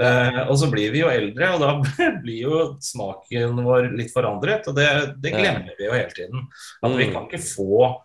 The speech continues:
Speaker 1: vi kan ikke få en R-rated, eh, Star Wars. Og vi kan godt få
Speaker 2: Nei.
Speaker 1: det også,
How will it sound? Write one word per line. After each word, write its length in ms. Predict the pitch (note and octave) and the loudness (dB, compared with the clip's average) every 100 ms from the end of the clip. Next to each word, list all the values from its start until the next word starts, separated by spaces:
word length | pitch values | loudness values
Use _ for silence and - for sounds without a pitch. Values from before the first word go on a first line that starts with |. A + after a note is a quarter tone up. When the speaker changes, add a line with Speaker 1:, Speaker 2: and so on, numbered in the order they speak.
| _ _ A#2+ | _ _ -8
Speaker 1:
vi 80 | |
kan 160 | A#2+ A#2+ | -4 -2
ikke 100 | E3+ | -2
få 540 | - - F#2 E2+ F2 | -4 -6 -4 -4 -2
en 320 | G2+ G#2+ A2 E2+ - | -2 -2 -6 -8 -4
R-rated, 920 | F2+ F#2+ F#2 E2+ E2 - G2 F#2+ F#2 | -4 -2 -4 -6 -8 -10 -10 -8 -4
eh, 440 | F#2+ F#2+ F#2+ F#2+ F2+ | -2 -2 -2 -2 -4
Star 320 | - F#2 E2+ | -4 -4 -4
Wars. 260 | F2+ F#2+ A2+ | -4 -6 -2
Og 40 | C3+ | -2
vi 80 | D3 | 0
kan 100 | G3+ | 2
godt 140 | A#3 | 2
få 320 | A#3 C#3+ D#3 A2+ | 0 2 4 4
Speaker 2:
Nei. 80 | |
Speaker 1:
det 160 | D#3 D#3 A#2 | 4 0 -4
også, 360 | - A#3+ B3+ | -4 0 -2